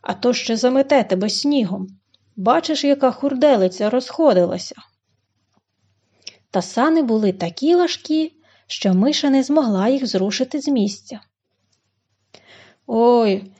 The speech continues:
мишо, щось ти й справді охляла", — сказав ведмідь. Він повернувся у хату, одягнув чоботи і кожуха, посадив мишу на сани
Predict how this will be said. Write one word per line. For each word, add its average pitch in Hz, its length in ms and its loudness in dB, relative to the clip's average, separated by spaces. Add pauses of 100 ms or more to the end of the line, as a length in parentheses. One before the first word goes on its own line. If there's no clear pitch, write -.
(160)
мишо, 240 420 -2 (420)
щось 320 500 0
ти 269 140 0
й 254 40 0
справді 208 640 0
охляла", — 190 640 -4 (520)
сказав 185 520 -4
ведмідь. 233 500 -2 (1080)
Він 285 200 2
повернувся 214 680 2
у 202 100 -6
хату, 247 540 -4 (500)
одягнув 202 500 -2
чоботи 233 720 0 (200)
і 208 100 0
кожуха, 285 680 0 (600)
посадив 269 540 2
мишу 202 340 0
на 180 140 0
сани 339 540 -2